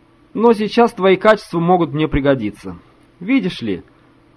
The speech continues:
мы направляемся на планету Харал. Нас наняло его правительство для довольно сложной и опасной работы. Ты можешь нам помочь,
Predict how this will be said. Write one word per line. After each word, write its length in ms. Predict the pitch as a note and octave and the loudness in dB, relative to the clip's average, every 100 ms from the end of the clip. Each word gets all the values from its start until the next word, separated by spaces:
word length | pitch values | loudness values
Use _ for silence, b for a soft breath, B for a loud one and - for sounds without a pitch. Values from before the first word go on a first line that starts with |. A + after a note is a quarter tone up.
| _ _ _ - | _ _ _ -12
мы 260 | F#3 G#3+ A3 | -4 -2 0
направляемся 680 | G3 F#3+ F#3+ G3+ G3 E3+ | 0 2 4 4 4 0
на 80 | D3 | -6
планету 480 | C#3 F3+ G3+ A3+ D3+ | 0 0 2 0 -2
Харал. 540 | - E3 F3 A#2 E2+ - - | 0 0 2 0 -2 -8 -2
Нас 360 | A3 B3 - | 2 2 2
наняло 640 | G#3 G#3+ G#3 G3 F#3+ F#3 E3 | 0 2 4 4 4 4 2
его 240 | E3+ F3 | 0 0
правительство 680 | F#3 F#3 E3+ A#2 - A2+ G#2+ | 2 0 -2 -8 -12 -10 -6
для 160 | B2+ | -2
довольно 480 | C#3+ D3 F3+ G#3 D#3+ | 0 2 4 2 0
сложной 640 | B2+ D3 F#3+ F3 A#2+ F2 - _ | -4 0 0 0 -4 -6 -10 _
и 60 | B2 | -2
опасной 460 | C3+ E3 F3 D#3+ | 0 2 0 -2
работы. 520 | D3+ D3 B2 F#2+ - F#2 _ _ - | -4 -4 -2 -6 -8 -18 _ _ -4
Ты 140 | B3 | 0
можешь 340 | A3 F3+ C#3 | 2 2 0
нам 180 | D#3+ F3 | -2 0
помочь, 520 | - F3+ D3 F#2 - | 0 0 0 -4 -6